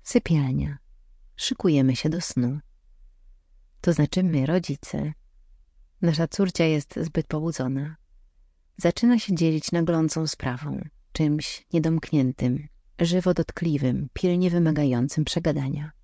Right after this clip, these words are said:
Pytam, czy możemy odłożyć temat do jutra. Nie, nie możemy. Czuję, że nie zasnę. Co mam zrobić? Ja czuję, że zasypiam, więc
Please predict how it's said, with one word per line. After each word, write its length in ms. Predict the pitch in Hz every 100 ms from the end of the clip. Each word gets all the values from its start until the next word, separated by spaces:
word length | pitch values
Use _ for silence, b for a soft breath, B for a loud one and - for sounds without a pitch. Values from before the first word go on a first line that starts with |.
| _ _ _ _ _ _ - -
Pytam, 380 | 247 - 135 147
czy 120 | -
możemy 360 | 196 185 165 175
odłożyć 480 | 175 135 135 147 -
temat 360 | 127 131 139
do 120 | 165
jutra. 480 | 180 151 - 165 - - _ _ _ _ _ 240
Nie, 300 | 190 139 - _
nie 60 | 220
możemy. 420 | 202 151 127 120 - _ _ - - - _ _ _ - _ -
Czuję, 240 | 233 190
że 120 | 160
nie 140 | 147 143
zasnę. 440 | 135 - - - - _ _
Co 160 | - 240
mam 160 | 156
zrobić? 520 | 139 - - - - - _ _ _ - - _ - - -
Ja 200 | 175 180
czuję, 400 | - - - -
że 120 | 165
zasypiam, 640 | 165 170 - 220 147 131 143
więc 480 | 160 156 - -